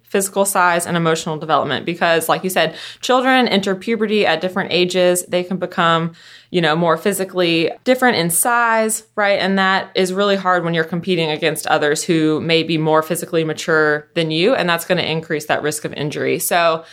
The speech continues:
as a parent, really just watch your child and be aware of their development and where they fall with whatever sports range that they're going into.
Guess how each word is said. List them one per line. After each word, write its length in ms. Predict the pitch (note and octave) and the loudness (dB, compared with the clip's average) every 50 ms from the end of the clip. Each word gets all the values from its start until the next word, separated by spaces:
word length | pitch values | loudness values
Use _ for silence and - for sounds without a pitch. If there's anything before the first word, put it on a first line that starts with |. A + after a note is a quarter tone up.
| - - | -12 -6
as 220 | - F3+ F#3+ F#3+ | -4 -4 -2 -4
a 40 | G#3 | -6
parent, 480 | G3 - G#3 F3+ F3 F3 E3+ - - - - | -6 -4 -2 0 0 0 0 0 -2 -6 -4
really 340 | E3 F#3 F#3 F#3 F#3+ G3 | 0 2 2 4 2 2
just 500 | F#3+ F#3+ F3+ F3 E3+ E3+ - - - - - - _ _ _ _ _ _ _ - | 0 0 0 2 2 0 -2 -6 -12 -18 -20 -20 _ _ _ _ _ _ _ -4
watch 420 | F3+ E3+ E3 E3 F#3 - - - | 0 2 2 2 2 0 -2 -4
your 80 | F#3 F3+ | -4 -4
child 460 | - - E3+ E3 D#3+ D#3 D#3+ D#3+ - | 0 2 2 4 4 4 2 2 2
and 120 | D#3 E3 | 0 0
be 120 | E3+ E3+ D#3+ | 0 2 2
aware 500 | D#3 D3+ D3+ D#3+ D#3 D#3 D#3 D3+ D3+ - | 2 2 2 4 4 4 4 4 4 2
of 220 | - D3+ D3 D3 | 2 0 0 0
their 160 | D#3+ D3+ D3 | 0 0 0
development 580 | D3+ D#3+ D3+ C#3 C3 B2 A#2 D#3 D#3 D#3 D#3 C3+ | 0 0 0 0 0 0 -2 -2 -2 -2 -2 -4
and 100 | D3+ D3+ | -2 0
where 140 | D3 D3+ D3+ | 0 2 2
they 160 | C#3+ C#3 C#3 | 2 2 0
fall 640 | - - - D3 C#3+ C#3+ C#3+ C#3+ C#3+ C#3+ D#3+ - - | 0 0 0 2 4 4 4 2 2 0 -2 -6 -4
with 240 | D#3+ D#3+ D#3 D#3+ - | -2 -2 -2 -2 0
whatever 520 | D#3+ D3+ C#3+ C#3 C#3+ C#3 D3 C#3+ C#3 C#3+ | 0 0 2 2 0 0 -2 -2 -2 -2
sports 500 | C3+ - - - D3+ D3 B2 - - - | -2 -4 -4 -2 -2 -2 -2 -2 -4 -6
range 240 | D3 C#3 C#3 C#3 C#3 | -6 -6 -8 -8 -8
that 140 | - - - | -8 -8 -6
they're 100 | - B2 | -6 -4
going 320 | - A#2+ A2+ - - - | -4 -4 -4 -4 -4 -6
into. 400 | - - - - - - - F#3 | -6 -6 -6 -4 -4 -4 -4 -4